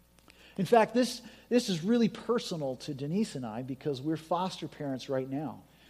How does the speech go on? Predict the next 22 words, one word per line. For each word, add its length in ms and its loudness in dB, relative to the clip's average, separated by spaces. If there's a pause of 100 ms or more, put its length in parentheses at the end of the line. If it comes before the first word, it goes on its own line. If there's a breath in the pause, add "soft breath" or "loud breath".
(100)
We've 120 -2
been 100 -4
fostering 560 0
for 140 -6
about 320 0
three 240 2
months, 440 -4 (360 loud breath)
and, 340 4
um, 300 4
and 100 0
we 140 6
haven't 340 6
been 140 2
able 240 2
to 140 0
have 260 2
kids. 380 -2
And 200 -4
so 200 4
at 200 6
some 340 4
point, 480 -2